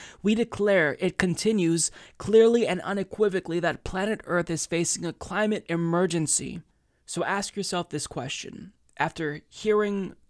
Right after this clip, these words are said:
about that study from eleven thousand different scientists in a hundred fifty-three countries, have you heard the mainstream media talk about this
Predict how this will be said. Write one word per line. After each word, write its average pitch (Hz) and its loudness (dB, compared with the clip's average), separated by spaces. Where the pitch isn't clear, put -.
about 156 0
that 147 -2
study - -10
from 160 -2
eleven 170 2
thousand 165 -2
different 147 -6
scientists 135 -6
in 143 -8
a 135 -8
hundred 160 -8
fifty-three 147 -6
countries, - -8
have 165 -4
you 233 -4
heard 175 2
the 147 -2
mainstream 147 -4
media 135 -6
talk 127 -8
about 143 -4
this 156 2